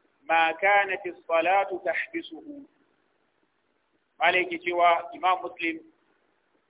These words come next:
ya rawaito a cikin sahihin littafinsa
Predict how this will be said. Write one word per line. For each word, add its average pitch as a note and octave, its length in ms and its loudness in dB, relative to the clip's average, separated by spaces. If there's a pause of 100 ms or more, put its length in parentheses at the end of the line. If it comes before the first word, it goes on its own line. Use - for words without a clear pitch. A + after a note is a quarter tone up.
ya D#3 180 6
rawaito F3 320 0
a - 100 -4
cikin E3+ 220 -12
sahihin D#3 400 -8
littafinsa D#3+ 880 -2